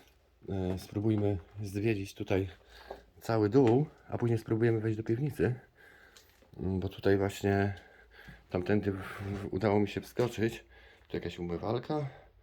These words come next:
I tam widzę, że jakieś sprzęty. Dobra. Rzućmy jeszcze okiem tu. Tu taka szopeczka, widać jakieś pasty do butów. Ej, dobra, weźmy tutaj. Ale spójrzcie, już z tej strony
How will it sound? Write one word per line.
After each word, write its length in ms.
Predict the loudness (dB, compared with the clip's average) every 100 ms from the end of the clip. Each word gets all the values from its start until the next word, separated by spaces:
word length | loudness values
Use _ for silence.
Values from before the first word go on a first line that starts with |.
| -20 -20 -20 -20 -20 -18
I 80 | -16
tam 140 | -14 -16
widzę, 200 | -14 -12
że 100 | -12
jakieś 180 | -12 -16
sprzęty. 600 | -14 -10 -10 -4 -4 -4 -12 -20 _ -20 -20 -20 -20 -20 -18
Dobra. 420 | -14 -8 -6 -6 -10 _ _ _ _ _ _ _ -20 _ _ _ _ _ _ -20
Rzućmy 400 | -12 -12 -6 -6
jeszcze 400 | -6 -6 -6 -6 -10 -20 -20 -20 -20 -16
okiem 300 | -12 -10 -8
tu. 220 | -2 0 -2 -6
Tu 60 | -12
taka 140 | -12
szopeczka, 480 | -12 -6 -6 -4 -6
widać 160 | -6
jakieś 200 | -6 -14
pasty 460 | -8 -8 -4 -4 -4 -10 -20 -20 -10
do 80 | -8
butów. 460 | -6 -4 -2 -4 -6 -18 -20 -20 -20 -10
Ej, 80 | -8
dobra, 260 | -4 -4 -4
weźmy 280 | -4 -6
tutaj. 360 | -6 4 4 4 -4 -14 -20 -8
Ale 120 | -6
spójrzcie, 360 | -2 -2 4 4
już 120 | 2
z 60 |
tej 120 | -2 -4
strony 560 | 2 2 4 2 0